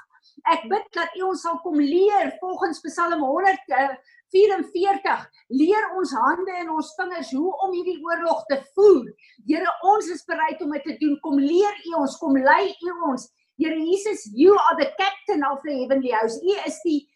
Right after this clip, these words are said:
die leier van hierdie weermag. Ek bid dat U vir ons sal toerus, ons sal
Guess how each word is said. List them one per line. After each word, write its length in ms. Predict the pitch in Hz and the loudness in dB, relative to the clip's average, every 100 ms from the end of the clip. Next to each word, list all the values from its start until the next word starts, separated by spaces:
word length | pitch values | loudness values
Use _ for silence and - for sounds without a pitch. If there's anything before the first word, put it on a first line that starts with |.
| _ - | _ 4
die 160 | 294 285 | 4 4
leier 680 | 247 262 330 403 339 277 269 | 2 4 6 4 2 -2 -6
van 220 | 320 294 | -4 -2
hierdie 380 | 277 277 294 277 | 0 -2 -2 -4
weermag. 500 | 247 262 240 - - 285 | -2 -2 2 0 0 -6
Ek 200 | 277 - | -12 -4
bid 240 | 403 392 | -4 -4
dat 320 | 311 285 359 | -6 -6 -2
U 140 | 392 381 _ _ _ | -2 -2 _ _ _
vir 280 | - 339 349 | -6 -4 0
ons 120 | 311 349 | 0 0
sal 180 | 302 - | -2 0
toerus, 500 | 403 403 381 285 277 - | 4 4 2 -2 -2 -6
ons 240 | 349 320 - | -4 -4 -2
sal 260 | 320 294 | 0 0